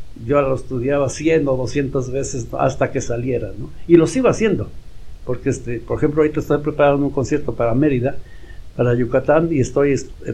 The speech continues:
porque va a ser de Navidad, y este, mm, generalmente todo el año no toco música de Navidad,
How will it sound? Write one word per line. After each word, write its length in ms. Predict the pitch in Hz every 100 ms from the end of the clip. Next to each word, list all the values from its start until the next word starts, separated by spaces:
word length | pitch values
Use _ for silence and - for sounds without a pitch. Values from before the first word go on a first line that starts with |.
| -
porque 240 | 113 -
va 60 | 139
a 40 |
ser 160 | 147 127
de 100 | 123
Navidad, 460 | 120 120 131 147 - - - -
y 160 | 113
este, 320 | 110 - 117 104 - - - - - - - - -
mm, 260 | 123 135
generalmente 600 | - 135 123 135 143 143
todo 220 | 139 151 143
el 100 | 139
año 180 | 143
no 160 | 135 123
toco 260 | 127 110 120
música 400 | 123 - - 120
de 100 | 117
Navidad, 420 | 131 143 196